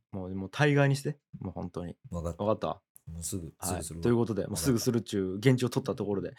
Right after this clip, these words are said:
Speaker 2: もう今、現地取ったんで、はい。すぐします。
Speaker 1: はい。金額の方千円いただいてます。ありがとうございます。
Speaker 2: ありがとうございます。
Speaker 1: うん。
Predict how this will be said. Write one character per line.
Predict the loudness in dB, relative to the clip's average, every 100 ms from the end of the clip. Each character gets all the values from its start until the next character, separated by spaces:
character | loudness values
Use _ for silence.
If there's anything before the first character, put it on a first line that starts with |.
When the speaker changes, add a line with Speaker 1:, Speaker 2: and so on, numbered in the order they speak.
| _
Speaker 2:
も | 12 12
う | 12
今、 | 12
現 | 12 10 6 8 10
地 | 8
取 | 8
っ |
た | 6
ん | 2
で、 | 2
は | 4 4
い。 | 4 _ -20
す | -10 0 4 4
ぐ |
し | 4
ま | 2 2
す。 | 0
Speaker 1:
は |
い。 | 0
金 | 0
額 | 2 2
の | 2
方 |
千 | 4 4
円 | 4
い |
た | 6
だ | 4
い |
て | 6
ま | 4
す。 | 6
あ |
り |
が | 6
と | 8
う |
ご |
ざ | 6
い | 4
ま | 2 -2
す。 | -6 -14 4
Speaker 2:
あ | 12
り |
が | 12
と | 12
う |
ご | 10
ざ |
い | 8
ま |
す。 |
Speaker 1:
う |
ん。 | 4